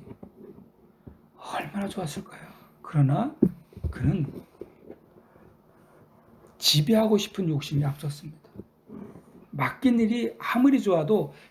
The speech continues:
자기 욕심이 더 매력적으로 보였기 때문이에요. 그래서 하나님이 맡기신 일보다 아담의 욕심이 더 컸습니다. 그러나 여러분, 욕심을 부리다가 하나님의 선택에서 제외되지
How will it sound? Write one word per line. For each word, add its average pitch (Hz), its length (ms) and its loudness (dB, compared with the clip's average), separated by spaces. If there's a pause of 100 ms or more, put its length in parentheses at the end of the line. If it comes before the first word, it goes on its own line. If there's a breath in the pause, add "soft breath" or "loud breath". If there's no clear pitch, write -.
자기 262 400 4
욕심이 247 420 2
더 262 280 -6
매력적으로 233 640 0
보였기 202 340 -2
때문이에요. 180 500 0 (800)
그래서 262 340 4
하나님이 254 380 2
맡기신 180 440 -2
일보다 143 480 0 (300 loud breath)
아담의 165 460 2
욕심이 156 440 -2
더 - 420 -10
컸습니다. 214 540 -4 (1300)
그러나 143 380 4
여러분, 135 460 0 (480 soft breath)
욕심을 151 460 2
부리다가 135 540 -4 (240 loud breath)
하나님의 214 560 0
선택에서 190 720 -2 (260 loud breath)
제외되지 160 760 0